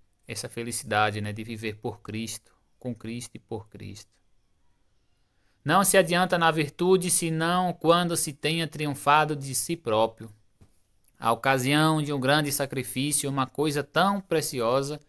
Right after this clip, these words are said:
que se não deve nunca deixar escapar." Aqui também ele foi, ele fez isso também, ele superou isso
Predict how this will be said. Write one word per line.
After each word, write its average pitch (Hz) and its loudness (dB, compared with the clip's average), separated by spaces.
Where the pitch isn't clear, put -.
que 127 -4
se 147 0
não 175 2
deve 156 4
nunca 123 -4
deixar 104 -4
escapar." - -8
Aqui 113 -8
também 110 -2
ele 113 -2
foi, 110 -2
ele 120 -2
fez 123 -2
isso 120 -4
também, 104 -6
ele 107 -6
superou 107 -4
isso 104 -6